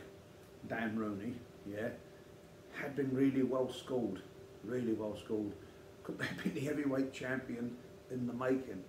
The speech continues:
And that's really where I'm coming from here with Dan Rooney. He's a nice fella. Um, supposedly he's a gentleman. He took all of it, all of his fights right out there, you know, into people's faces. He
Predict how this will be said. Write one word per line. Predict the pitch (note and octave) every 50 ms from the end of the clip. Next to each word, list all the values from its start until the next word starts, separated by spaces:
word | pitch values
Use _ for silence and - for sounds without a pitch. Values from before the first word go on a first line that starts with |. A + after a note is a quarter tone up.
| - - - - - -
And | A2+ A#2
that's | C3 C#3 C3+ - -
really | C3+ C3+ C3 B2+ A#2 A#2 A2+
where | A2 A#2+ A#2+
I'm | A#2 A#2 A#2 A#2
coming | A#2 - A#2 B2 A#2+ A2+ G#2 F2+
from | - G#2 F#2+ G2
here | G2+ G2 G2 G2
with | G2 G#2 G2 G2
Dan | G#2+ G#2 G#2 G#2 G2 G2
Rooney. | G2 G2+ G2+ G2+ G#2 A2 - - - - - - - - - - -
He's | C3+ B2 A2+ B2
a | A#2
nice | A#2+ C3 C3+ C#3 C#3 C3+
fella. | - - A#2 G#2+ G#2+ A2 A#2 A#2 - - - - - - - - - - - - - -
Um, | A2 A2 G#2+ A2 A2 A2+ A2+ A2 A2 - - - - - - - - -
supposedly | - - A#2 - - C3 C3 C3 - G#2+ G2+ A2 A2+ A2+
he's | G2 G2
a | G#2
gentleman. | F#2+ - A#2 A2 A2 - F2+ F#2+ G#2 A2 B2+ C3 C3 - - - - - - -
He | A2+ A2+ A2+ - -
took | - - C3+ C3 - - -
all | D#3 E3 E3+ E3 D3+
of | C#3+ C3+ C#3
it, | C3+ - - - - - - - - - - - - -
all | C#3 C3+ D#3+ D#3+
of | C#3
his | C#3+ C#3 C3
fights | - - D#3 C#3+ C#3+ C#3 C#3 - -
right | C#3 C3 C3 C3 C3
out | C3 B2+ B2+ -
there, | B2 B2 B2 B2 A#2+ - - - - - - - - - B2+
you | B2+ A#2
know, | A#2 A2+ A2 - - - - -
into | - B2 A#2+ B2+
people's | - C3+ C3+ C3 C3 -
faces. | - - A#2+ A2+ A2+ - - B2 G#2 G#2+
He | A2+ A2+